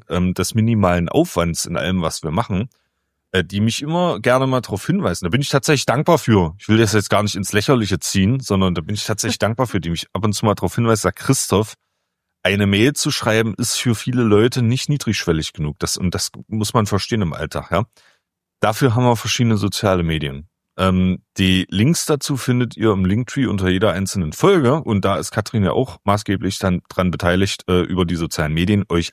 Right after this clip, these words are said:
einiges zu transportieren. Und bitte, bitte bewertet und rezensiert doch diesen Podcast mal auf der Podcast-Plattform eurer Wahl, weil wir dann ja auch in Zukunft noch, äh, ganz viele Rollkragenpullis anziehen können und euch noch weitere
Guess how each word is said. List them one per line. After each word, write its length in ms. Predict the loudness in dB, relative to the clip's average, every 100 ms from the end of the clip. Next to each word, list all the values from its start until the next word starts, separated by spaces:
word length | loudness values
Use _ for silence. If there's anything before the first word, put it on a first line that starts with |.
| _
einiges 480 | 0 2 2 0 0
zu 140 | -2
transportieren. 1040 | -4 -6 -6 -6 -6 -6 0 2 4 4 2 -4 _ _ _
Und 280 | 0 0 -8 _ _
bitte, 300 | 0 2 0
bitte 420 | 0 0 0 -2 -6 _ _ _ _ -6
bewertet 500 | 0 2 2 -2 -4
und 100 | -4
rezensiert 560 | -4 -2 -2 0 0
doch 100 | -2
diesen 300 | -6 -4 -4
Podcast 480 | -4 -8 -4 -6 -6
mal 160 | -6 -4
auf 180 | -6 -6
der 200 | -4 -4
Podcast-Plattform 960 | -4 -10 -6 -6 -4 -6 -6 -4 -2 -2 _
eurer 320 | 2 4 4
Wahl, 300 | 4 2 0 -6 _ _ _ _
weil 280 | 0 2 4
wir 120 | 2
dann 320 | 2 0 0
ja 160 | 2 4
auch 360 | 4 2 0
in 120 | -2 -4
Zukunft 560 | -4 0 0 0 0
noch, 380 | 0 0 -2 -2
äh, 400 | 2 4 2 2
ganz 260 | 0 0 -2
viele 240 | 0 0
Rollkragenpullis 880 | 2 2 0 -4 -4 -4 -2 -2 -2
anziehen 540 | -4 -2 -2 -2 -2
können 340 | 0 2 2 0
und 300 | -2 -4 -2
euch 240 | -4 -2
noch 180 | -4 0
weitere 520 | 0 2 2 2 0